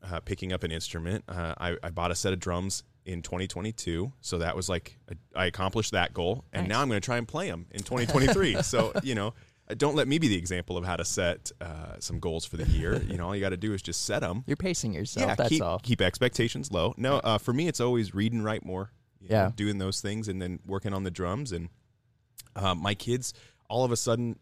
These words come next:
Speaker 1: uh, love bowling. So we're gonna try and
Speaker 2: Okay.
Speaker 1: do that more
Speaker 2: Heck
Speaker 1: this
Speaker 2: yeah.
Speaker 1: year, uh, which is really fun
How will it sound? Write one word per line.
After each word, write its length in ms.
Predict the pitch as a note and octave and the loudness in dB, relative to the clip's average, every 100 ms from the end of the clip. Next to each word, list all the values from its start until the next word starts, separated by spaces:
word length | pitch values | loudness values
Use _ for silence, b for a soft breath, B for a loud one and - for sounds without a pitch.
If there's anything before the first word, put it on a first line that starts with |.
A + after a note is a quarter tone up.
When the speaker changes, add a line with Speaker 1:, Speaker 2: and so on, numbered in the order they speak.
| _ | _
Speaker 1:
uh, 180 | F#2+ F2+ | -8 -6
love 320 | F#2 G#2 A2+ F#2+ | 0 2 2 4
bowling. 440 | F#2+ A2+ D3 F3 - b b | 4 4 0 -4 -12 b b
So 140 | - A2 | -2 2
we're 140 | A2 | 4
gonna 100 | A2+ | 6
try 80 | C#3+ | 6
and 80 | C3 | 6
Speaker 2:
Okay. 100 | C3 | 6
Speaker 1:
do 40 | B2+ | 6
that 220 | G#2 B2+ | 6 4
more 140 | D#3 - | 2 2
Speaker 2:
Heck 60 | D3 | 2
Speaker 1:
this 80 | |
Speaker 2:
yeah. 200 | G#3 G3 C3+ | 2 4 4
Speaker 1:
year, 180 | C#3 - b b b | 4 -2 b b b
uh, 280 | A2+ A2 G2+ | 0 4 4
which 180 | F#2 G#2+ | 2 0
is 120 | F#2 | -2
really 280 | G2 A2 A#2+ | 0 2 2
fun 360 | - G#2+ B2 | 2 2 0